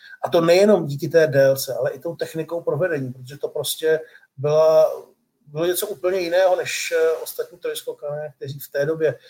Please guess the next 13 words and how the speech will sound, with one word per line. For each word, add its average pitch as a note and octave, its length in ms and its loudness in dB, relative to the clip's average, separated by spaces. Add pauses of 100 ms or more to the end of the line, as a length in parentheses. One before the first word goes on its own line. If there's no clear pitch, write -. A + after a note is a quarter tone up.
(140)
skákali C#3+ 440 -4
takový - 240 -16
ten D#3 120 -8
silový, D#3 920 -2
všechno D3+ 300 -12
to D#3 80 -8
měli D#3+ 180 -4
urvané D3 360 -4
a D3+ 220 -4
Jonathan F3+ 260 -4
Edwards F#3 180 -8
prostě - 260 -12
běžel, F3+ 500 -2